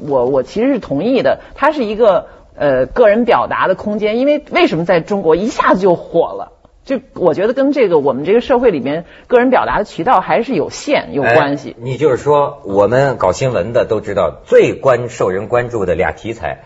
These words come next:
Speaker 1: 嗯。
Speaker 2: 就是性与政治。
Speaker 1: 对，就这俩。
Speaker 2: 那你政治不敢碰吧？于是呢，你看，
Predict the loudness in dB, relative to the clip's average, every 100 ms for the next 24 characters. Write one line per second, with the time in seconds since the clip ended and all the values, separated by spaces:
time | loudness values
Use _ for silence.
0 | _ -10 -2 0 2 0 -2 0 0 0
1 | -10 -20 _ -8 -4 -2 0 -2 -6 -8
2 | -4 -4 -4 -10 -6 -6 -4 0 2 4
3 | 4 2 4 2 2 2 0 -2 -6 -6
4 | -8 -16 _ _ -6 -2 2 4 4 2
5 | 0 -2 -2 -8